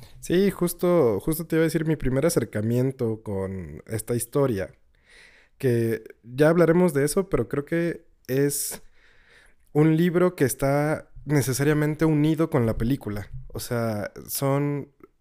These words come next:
eh, la película fue escrita por el mismo autor del libro, eh, por William Peter Blatty,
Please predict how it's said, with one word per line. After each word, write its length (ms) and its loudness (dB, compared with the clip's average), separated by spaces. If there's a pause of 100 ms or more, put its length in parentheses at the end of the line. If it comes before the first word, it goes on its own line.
eh, 180 -10
la 200 -4
película 460 0
fue 140 0
escrita 480 0
por 120 -4
el 100 -2
mismo 240 -4
autor 420 -2 (480)
del 280 0
libro, 480 0
eh, 380 -8
por 200 -10
William 400 2
Peter 360 -2
Blatty, 580 -2